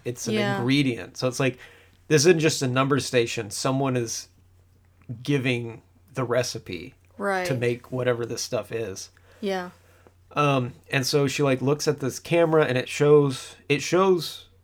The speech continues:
Speaker 1: Callie coming home and going down to the basement. And, uh, Anne's like, "Oh, she was here."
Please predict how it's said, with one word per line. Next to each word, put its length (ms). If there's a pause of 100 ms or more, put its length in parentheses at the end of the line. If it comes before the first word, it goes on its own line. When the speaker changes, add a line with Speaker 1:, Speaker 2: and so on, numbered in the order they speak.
(140)
Speaker 1:
Callie 420
coming 340
home 480 (1500)
and 160
going 260
down 220
to 60
the 100
basement. 640 (880)
And, 280
uh, 240
Anne's 360
like, 160
"Oh, 160
she 180
was 180
here." 520